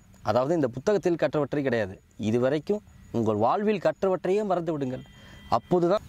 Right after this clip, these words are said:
ஆழ் மனதின் விருப்பத்தின்படி வாழ முடியும் என்று எழுதியிருக்கார். இந்த மாதிரி நீங்கள் படிக்கும்போது உங்களால உணர முடியும், எண்ணற்ற நுட்பமான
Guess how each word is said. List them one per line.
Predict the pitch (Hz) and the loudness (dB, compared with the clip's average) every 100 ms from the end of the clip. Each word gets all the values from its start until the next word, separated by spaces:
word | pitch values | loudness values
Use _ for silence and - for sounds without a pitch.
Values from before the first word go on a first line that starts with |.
| - | 4
ஆழ் | 123 190 | 6 8
மனதின் | 196 175 160 | 8 8 8
விருப்பத்தின்படி | 151 180 185 160 160 165 | 6 6 4 6 6 8
வாழ | 147 156 | 8 8
முடியும் | 151 127 127 104 - - | 6 6 6 4 -8 -2
என்று | 131 165 143 | 4 6 8
எழுதியிருக்கார். | 143 120 107 101 - - - - | 6 4 2 -2 -6 -20 -18 2
இந்த | - 170 160 | 6 8 10
மாதிரி | 185 220 185 190 - - - - - | 8 8 6 6 0 -10 -20 -6 4
நீங்கள் | 170 165 139 | 8 8 8
படிக்கும்போது | 180 202 214 208 185 | 6 8 8 8 8
உங்களால | 175 | 8
உணர | 180 165 165 | 8 6 6
முடியும், | 143 104 - - - | 6 2 -2 -14 2
எண்ணற்ற | 123 160 220 226 - 214 214 | 6 8 8 6 6 6 6
நுட்பமான | 170 - 220 208 220 226 220 | 4 4 4 8 8 8 4